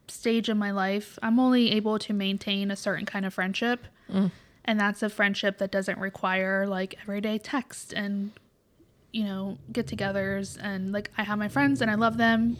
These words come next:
Speaker 1: We can talk in three months from now, pick up where we left off. Great. That's what I'm able to maintain right now. So in a way, like,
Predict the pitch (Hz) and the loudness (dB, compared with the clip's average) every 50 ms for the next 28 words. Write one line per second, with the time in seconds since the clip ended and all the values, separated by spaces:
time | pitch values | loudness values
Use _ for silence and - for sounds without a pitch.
0 | - - 214 220 208 214 202 220 214 208 220 214 - 233 220 226 220 208 - - | -6 -8 -6 -4 -2 -2 -2 -2 -2 -2 -2 -2 -2 -2 0 2 0 0 0 0
1 | 226 220 220 220 220 214 214 214 214 214 - - - 226 214 220 208 220 214 208 | 0 2 4 4 4 4 4 4 2 0 -2 -2 -2 0 0 0 0 0 0 0
2 | 220 220 208 214 - 233 214 220 214 - - - - - 175 - - - - - | 0 0 0 0 2 4 4 4 2 0 -4 -10 -4 -4 -2 -2 -4 -10 -16 -20
3 | - - - - - - _ _ _ _ _ _ _ _ - 208 208 208 - 226 | -20 -20 -20 -20 -20 -20 _ _ _ _ _ _ _ _ 2 2 4 4 4 4
4 | 220 220 214 208 202 202 196 196 185 185 180 - 170 165 165 156 117 - - - | 4 6 4 4 4 2 2 0 -2 -4 -6 -6 -8 -10 -8 -8 -8 -8 -8 -8
5 | 208 214 226 - _ _ - _ _ _ _ _ - _ _ _ _ - - - | -8 -8 -12 -12 _ _ -20 _ _ _ _ _ -20 _ _ _ _ -12 -4 2
6 | 220 214 208 208 202 202 202 208 - _ _ _ _ _ _ _ _ _ - 254 | 4 6 6 6 6 6 4 0 -4 _ _ _ _ _ _ _ _ _ 0 2
7 | 233 233 233 254 330 359 330 285 269 269 262 277 277 - - _ - 226 202 - | 4 4 4 4 4 4 4 4 4 4 4 2 0 -2 -6 _ -2 -2 -2 -4
8 | - - | -8 -18